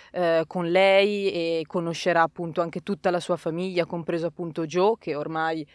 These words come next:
ha tre-, è un uomo di trentasei anni, quindi non è più quel ragazzino del passato, della vicenda che appunto provocò tutto questo scalpore,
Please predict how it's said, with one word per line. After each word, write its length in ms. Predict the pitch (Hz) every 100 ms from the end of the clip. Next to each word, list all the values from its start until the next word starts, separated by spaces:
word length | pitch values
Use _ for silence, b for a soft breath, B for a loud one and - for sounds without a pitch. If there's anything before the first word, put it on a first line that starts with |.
| b
ha 100 | 160
tre-, 180 | 156 165
è 80 | 165
un 140 | 165
uomo 240 | 170 170 165
di 100 | 151
trentasei 580 | 165 151 160 180 180
anni, 480 | 190 175 185 214 247 B B B
quindi 180 | 180 170
non 100 | 165
è 80 | 165
più 260 | 202 190
quel 180 | 156 185
ragazzino 840 | 175 170 170 - 190 180 175 170 156 b b
del 220 | 160 170
passato, 760 | - 190 - 208 180 175 - 202
della 360 | 170 165 160 160
vicenda 560 | 175 - 185 175 170
che 120 | 165 170
appunto 340 | - 175 165
provocò 440 | 185 180 170 185 170
tutto 280 | 170 180
questo 500 | 170 170 - 165 156
scalpore, 720 | 156 - 214 - 175 160 175